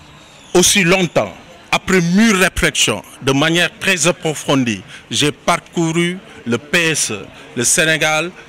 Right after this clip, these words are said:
le plan Sénégal émergent, le contenu, je l'ai parcouru sur horizon deux mille trente-cinq.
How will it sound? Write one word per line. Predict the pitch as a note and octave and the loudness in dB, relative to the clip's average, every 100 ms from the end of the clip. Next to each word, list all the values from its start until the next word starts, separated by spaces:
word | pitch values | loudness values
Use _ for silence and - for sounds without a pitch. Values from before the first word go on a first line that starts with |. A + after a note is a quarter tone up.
| - | -8
le | C3+ B2 | 0 0
plan | - F#3 D#3+ - | 2 2 2 -2
Sénégal | - F3 E3 D3+ D3 C3+ - - | -2 2 2 2 0 -2 -6 -2
émergent, | F#3+ F3 C#3+ C3+ C#3+ D3 - - - | 0 2 2 2 0 0 -6 -20 -4
le | B2+ C3+ | 2 2
contenu, | - F3 D#3+ D#3+ D3 D3 D#3+ - | 2 0 2 2 2 2 0 -8
je | - C#3+ | -4 -2
l'ai | C3 B2+ | 0 -2
parcouru | - C#3 - C#3 B2+ C3 - - - | -4 -4 -4 -4 -2 -4 -8 -18 -8
sur | - F#3 F3+ - | -2 0 0 2
horizon | F3+ E3+ E3+ D#3+ A#2 | 2 2 0 0 0
deux | G#3 G3+ | 2 2
mille | E3+ | 2
trente-cinq. | - D3 C3 - A2 | 0 -2 -2 -2 -4